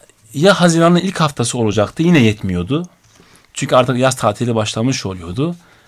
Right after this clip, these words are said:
Otuz Nisan tarihi bir ara gündeme geldi, düşünüldü. Fazla erkene gelmiş oluyordu çünkü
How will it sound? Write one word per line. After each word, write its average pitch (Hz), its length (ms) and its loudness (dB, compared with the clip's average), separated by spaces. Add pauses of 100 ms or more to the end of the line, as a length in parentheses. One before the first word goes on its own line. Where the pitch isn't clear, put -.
(460)
Otuz 175 320 0
Nisan 175 360 2
tarihi 165 460 4
bir 170 80 2
ara 156 180 2
gündeme 135 420 0
geldi, 107 340 -2
düşünüldü. 107 680 -4 (300)
Fazla 139 420 2
erkene 135 380 2
gelmiş 98 400 -4
oluyordu 123 220 -4
çünkü 170 460 -4